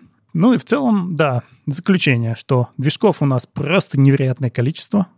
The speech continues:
Все они, конечно, стараются удерживать, э, проходить вот тесты. Там есть примеры, когда там автор сделал движок,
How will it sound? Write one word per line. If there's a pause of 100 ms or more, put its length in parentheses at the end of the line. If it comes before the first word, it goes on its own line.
(160)
Все
они,
конечно,
стараются
удерживать,
э, (140)
проходить
вот
тесты.
Там
есть
примеры,
когда
там
автор
сделал
движок,